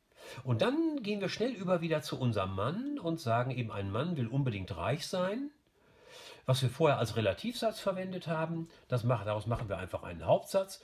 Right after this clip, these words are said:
und können dann direkt weitermachen. Und der Rest ist genauso, wie wir das vorher schon hatten. Und damit ist die Inhaltsangabe praktisch fertig. Wir verweisen nur kurz darauf,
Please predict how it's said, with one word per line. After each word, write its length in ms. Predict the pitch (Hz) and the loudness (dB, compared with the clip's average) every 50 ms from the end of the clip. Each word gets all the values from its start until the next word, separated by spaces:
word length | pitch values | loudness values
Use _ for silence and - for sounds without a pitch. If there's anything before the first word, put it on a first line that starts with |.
| - - - - | -18 -20 -12 -2
und 260 | - 139 131 131 - - | 2 4 4 4 2 2
können 360 | - 123 123 123 117 113 110 | 2 2 4 4 2 0 0
dann 340 | 104 98 98 101 98 95 98 | 0 -2 -2 -2 -6 -6 -4
direkt 400 | 104 101 113 143 131 - - - | -2 0 0 0 -2 -2 -4 -2
weitermachen. 600 | 92 101 - 110 98 92 90 - - 92 90 - - - - - - | -2 0 0 0 -2 -2 -2 -4 -6 -8 -10 -12 -14 -20 -20 -12 -8
Und 140 | - 95 - | -6 -4 -4
der 120 | 90 82 | -2 0
Rest 360 | - 117 131 131 - - - - _ _ _ | 0 0 0 0 -4 -8 -12 -18 _ _ _
ist 320 | - 110 - - - - - 95 | -6 -6 -6 -6 -8 -12 -8 -6
genauso, 840 | 98 90 87 92 90 104 120 113 95 90 90 87 87 87 95 - - _ _ - - - | -4 -2 -2 0 0 0 0 0 -2 -4 -4 -4 -4 -4 -6 -8 -12 _ _ -20 -16 -10
wie 220 | 95 95 101 90 | -6 -6 -4 -4
wir 100 | 95 95 | -4 -4
das 220 | 87 85 80 - - | -4 -4 -6 -6 -10
vorher 560 | - - - 85 78 78 82 85 85 85 98 - | -12 -10 -8 -8 -6 -6 -8 -8 -10 -10 -10 -12
schon 420 | - - - 131 123 123 131 139 - - - _ - | -8 -2 0 0 2 2 0 -2 -4 -8 -14 _ -6
hatten. 360 | - 151 - - 82 69 - _ _ _ _ _ - - - - - | -4 -4 -4 -4 -8 -10 -12 _ _ _ _ _ -20 -20 -20 -12 -4
Und 160 | - 123 113 151 | -2 0 2 2
damit 240 | 190 226 247 240 | 2 2 0 -2
ist 200 | - 170 - - | -4 -6 -6 -6
die 120 | - 135 - | -4 -2 0
Inhaltsangabe 1000 | 139 147 143 147 147 - 131 131 127 117 110 104 104 104 104 107 104 101 104 110 - - - _ - | 2 2 2 2 0 -2 -2 -2 -2 0 0 0 0 0 0 0 0 0 -2 -4 -8 -14 -20 _ -6
praktisch 460 | - 98 95 - - - 82 - - | -2 -2 -2 -2 -4 -8 -8 -8 -8
fertig. 600 | - - 98 104 131 131 - 269 294 - - - - - - - - - - | -4 -2 0 0 0 0 -2 -6 -6 -8 -14 -18 -20 -20 -20 -20 -20 -6 -2
Wir 160 | 117 117 113 | 0 2 4
verweisen 560 | 127 113 95 104 101 113 131 135 139 135 120 | 6 4 6 6 6 6 4 4 4 4 4
nur 260 | 110 104 101 98 - | 4 2 2 0 -2
kurz 300 | - - 175 202 - - | 0 0 0 2 2 2
darauf, 520 | - 165 147 123 120 117 117 123 123 - | 2 4 4 4 4 4 4 2 2 -2